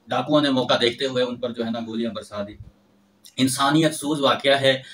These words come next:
اس کی جتنی بھی مذمت کی جائے کہ میں کہتا ہوں کہ یہ ہمارے ملک کا جو ہے نا سیاہ ترین اور ایک گھناؤنا، آ، باب ہے جسے ہم جو ہے نا، آ، ہم، میں یقین کریں کہ شرم آتی ہے کہ اس طرح کے واقعہ، جس نے اتنی بے حسی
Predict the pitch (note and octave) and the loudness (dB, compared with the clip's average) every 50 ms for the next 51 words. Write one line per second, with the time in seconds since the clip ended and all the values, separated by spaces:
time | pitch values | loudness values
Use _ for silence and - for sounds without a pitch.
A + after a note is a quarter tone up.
0 | - - - E3 F3+ F#3+ D#3 D3+ D3 D#3+ E3 D#3+ E3 D#3 C#3+ B2+ C3 C#3+ D#3 D#3+ | -10 -6 -6 -4 -2 -2 0 0 0 0 0 2 2 2 0 0 0 0 0 0
1 | D3+ D3 C#3+ C#3 B2+ C3+ C3+ C3+ C#3 C3+ - D3 C3+ C3 C3+ C#3+ C#3+ C#3+ C3+ C3+ | 0 0 -2 0 2 4 6 6 4 4 2 -2 0 2 2 2 2 2 0 0
2 | C#3 C#3 C#3 C3+ C3 C3 B2+ B2+ C3 C3 C3 B2+ B2 B2+ C#3 C#3+ C#3+ B2+ B2 A#2 | 0 0 0 -2 -2 0 2 2 4 2 2 0 -2 -4 -2 -2 -2 -2 -2 0
3 | A#2 A#2+ C3 C3+ C3 A#2 C3 D3 D3+ D3 - C3 A#2+ A#2+ B2 A#2 A#2 B2 B2+ B2 | 2 2 2 2 0 0 0 -2 -2 -2 -2 0 0 0 0 0 -2 -2 -2 -4
4 | - - D3 D3 D3 D3 D3 - - B2+ B2+ C3 C#3 C#3 C3+ C3+ C3+ C3 B2+ - | -4 0 2 4 4 4 2 -2 -4 -2 0 0 0 0 -2 -2 -4 -4 -6 -10
5 | - - _ _ _ - B2+ C3 C3 B2+ A#2 A2+ B2 C3 C3+ D#3 E3 D#3 C#3+ C3 | -16 -20 _ _ _ -4 0 0 0 0 0 0 2 2 2 4 4 4 2 2
6 | B2 - - _ _ _ _ _ - A#2 A#2 A#2 A#2 A#2 A2+ - - _ - _ | 0 -2 -6 _ _ _ _ _ 0 2 4 4 4 4 2 0 -6 _ -20 _
7 | - A#2 - - C#3 D3 C#3+ C#3+ C3+ C3 B2+ C3 B2+ D3+ C#3 C3+ C3+ B2+ C3 A#2 | -4 2 4 4 4 4 4 2 0 0 0 -2 2 2 2 4 2 2 0 0
8 | B2 A#2+ A#2 A#2 B2 B2+ B2 A#2+ - - - _ _ _ - A#2 A#2+ A#2 A#2 A#2 | 0 -2 -2 0 0 0 -2 -2 -4 -8 -16 _ _ _ -4 0 2 4 4 4
9 | A#2 A2+ - - _ _ _ _ _ _ _ _ _ _ _ - B2 B2+ B2+ C3+ | 4 2 -2 -8 _ _ _ _ _ _ _ _ _ _ _ -10 -2 0 0 2
10 | C3+ C3 C3+ C3+ C3+ C3+ C#3+ D3 D3+ D3+ C#3+ D3 D#3 D#3+ D3+ D#3 D#3 D#3 D#3 D#3 | 0 0 -4 -6 -6 -2 2 2 2 2 2 0 0 0 2 2 2 2 0 0
11 | D#3 - F3 E3+ F3+ E3+ C#3 B2+ - C3 C3 C3+ C3+ C3+ - D3+ C#3+ D#3 C#3+ - | 0 2 2 2 4 4 2 2 0 -2 2 2 2 2 2 -2 -4 -4 -4 -4
12 | E3 F3+ F3+ E3+ D#3+ C#3+ B2+ B2 A#2+ A#2+ - C#3+ D3+ D3 D3+ D3 - F3 F3+ F3+ | -2 -2 -2 0 -2 0 0 0 0 0 2 0 0 0 0 -4 -8 -6 -6 -6
13 | D#3+ D#3+ - F#3+ F#3+ D3+ A#2+ C3 D#3 E3 D#3 C#3 C3 B2 A#2 - | -6 -4 -4 -4 -2 0 2 4 4 4 2 0 -2 -6 -6 -8